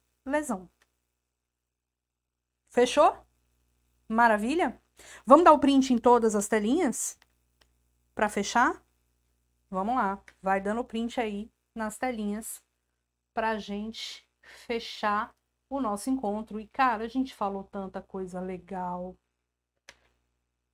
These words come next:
Três, dois, um. Três,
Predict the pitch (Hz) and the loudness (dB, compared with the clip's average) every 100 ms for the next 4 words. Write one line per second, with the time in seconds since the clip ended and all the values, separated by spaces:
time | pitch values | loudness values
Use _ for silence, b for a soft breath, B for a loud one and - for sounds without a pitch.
0 | _ _ _ _ _ - 214 196 208 311 | _ _ _ _ _ -2 0 0 -2 -4
1 | - - _ _ 190 196 196 240 - - | -6 -8 _ _ -6 -4 -2 -4 -6 -8
2 | - _ _ 240 220 196 - _ _ _ | -12 _ _ -6 -4 -4 -10 _ _ _
3 | _ _ _ _ _ _ _ _ _ _ | _ _ _ _ _ _ _ _ _ _
4 | _ _ _ _ _ _ _ _ _ _ | _ _ _ _ _ _ _ _ _ _
5 | _ _ _ _ _ _ _ _ _ _ | _ _ _ _ _ _ _ _ _ _
6 | _ - 208 190 190 247 - - - | _ -6 -2 0 -2 -4 -8 -10 -12